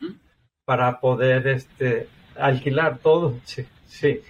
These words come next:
Speaker 2: Y porque el, eh, el proyecto, el ministerio había,
Speaker 1: Ujú.
Speaker 2: este, se había
Speaker 1: Ujú.
Speaker 2: engrandecido gran, este,
Speaker 1: Ya.
Speaker 2: mucho,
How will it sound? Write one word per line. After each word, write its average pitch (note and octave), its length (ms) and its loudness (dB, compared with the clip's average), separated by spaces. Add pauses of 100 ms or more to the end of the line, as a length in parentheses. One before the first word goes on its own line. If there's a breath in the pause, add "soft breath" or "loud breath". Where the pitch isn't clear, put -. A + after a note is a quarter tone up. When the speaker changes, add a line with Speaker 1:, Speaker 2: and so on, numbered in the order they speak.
(140)
Speaker 2:
Y F#3+ 140 0
porque F3+ 400 2
el, D3+ 280 0
eh, D3 380 2
el C3+ 460 2
proyecto, D#3 580 2
el C#3+ 140 0
ministerio C#3 640 0
había, A#2+ 320 -2
Speaker 1:
Ujú. B2 420 -6
Speaker 2:
este, C3 560 -10 (420 soft breath)
se - 140 0
había C3+ 440 2
Speaker 1:
Ujú. D#3 100 -4
Speaker 2:
engrandecido B2+ 1300 0 (420)
gran, G#3 440 -2
este, C3 500 -14
Speaker 1:
Ya. D#3 200 0
Speaker 2:
mucho, C3+ 440 -4